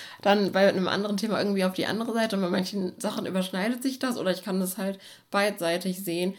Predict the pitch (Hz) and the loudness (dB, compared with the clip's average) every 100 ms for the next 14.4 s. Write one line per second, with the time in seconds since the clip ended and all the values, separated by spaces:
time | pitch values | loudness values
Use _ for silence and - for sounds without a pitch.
0 | - - 175 175 156 156 160 - 170 214 | -8 -4 0 0 0 -4 -6 -6 -4 -4
1 | 170 165 165 156 - 156 170 226 233 - | -2 -4 -6 -10 -8 -6 -4 -4 -8 -16
2 | - - 165 - - _ _ _ _ _ | -10 -4 -4 -6 -20 _ _ _ _ _
3 | _ - 180 165 180 180 185 180 175 - | _ -4 0 2 4 2 2 -2 -6 -6
4 | - 190 190 196 190 190 170 170 - 170 | -4 -4 2 2 2 0 -4 -4 -6 -4
5 | 165 143 220 359 - 151 185 233 - - | -4 -2 0 0 -2 -2 -2 -2 -10 -18
6 | - 175 175 170 - - - 175 175 156 | -10 -4 0 0 -2 -12 -12 -8 -4 -4
7 | - 160 170 - - 151 156 151 - 123 | -4 -6 -6 -6 -4 -2 -2 -2 -2 -4
8 | 156 147 180 220 196 160 180 170 147 185 | -4 -2 -2 -2 -2 -4 -4 -6 -4 -2
9 | 277 - - - - 160 170 170 160 180 | -2 -4 -20 -20 -10 -6 -4 -4 -2 -2
10 | 185 185 175 175 - 185 233 254 247 175 | -2 -2 -2 0 0 2 2 0 -4 -6
11 | 180 - _ _ _ _ _ - - 190 | -6 -8 _ _ _ _ _ -20 -6 -2
12 | 220 - 240 - 147 160 180 151 170 180 | -2 0 -2 -2 -4 -4 -4 -4 -4 -4
13 | 180 175 175 202 180 139 160 175 185 151 | -2 0 2 2 0 0 -2 0 -2 -2
14 | 127 156 196 190 | -4 -4 -4 -6